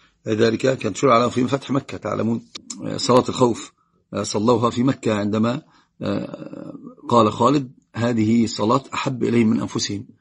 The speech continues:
فنستطيع أن نتمكن منهم يعني، فأنزل الله جل وعلا له بصلاة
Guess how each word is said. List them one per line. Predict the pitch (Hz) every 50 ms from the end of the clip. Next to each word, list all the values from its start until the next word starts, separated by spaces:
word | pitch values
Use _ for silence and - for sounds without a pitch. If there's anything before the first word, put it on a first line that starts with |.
| _ _ _ _ _ _ _ _ _ _ _ _
فنستطيع | _ - - 117 110 107 - - - - - - - - 117 107 101 - - 139 123 123
أن | 113 110
نتمكن | 104 - 143 147 - - 131
منهم | 131 135 120 110 104 104
يعني، | 95 101 - _ _ _ _ _
فأنزل | _ - 123 139 151 139 113 120
الله | 117 117 113
جل | 104 110 110 101 104
وعلا | 101 104 110 110
له | 107 110 117 135 139 - -
بصلاة | 117 107 - 110 107 107 104